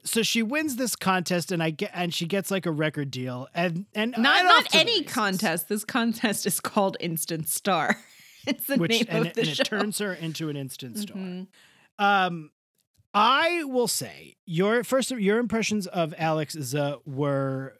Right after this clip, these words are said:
Speaker 1: very Ha-, Haley from Paramore, which
Speaker 2: Mm-hmm.
Speaker 1: very true. They're very
Speaker 2: Mm-hmm.
Speaker 1: similar. I thought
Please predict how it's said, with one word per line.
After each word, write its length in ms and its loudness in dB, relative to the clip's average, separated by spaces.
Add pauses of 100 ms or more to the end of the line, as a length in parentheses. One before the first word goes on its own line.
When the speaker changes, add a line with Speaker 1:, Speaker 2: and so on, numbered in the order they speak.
(120)
Speaker 1:
very 460 -4
Ha-, 280 -8
Haley 360 -8
from 140 -14
Paramore, 400 -16
which 220 -16
Speaker 2:
Mm-hmm. 200 -8
Speaker 1:
very 240 0
true. 300 -12 (100)
They're 140 0
very 160 0
Speaker 2:
Mm-hmm. 80 -4
Speaker 1:
similar. 220 -12 (580)
I 380 0
thought 400 -14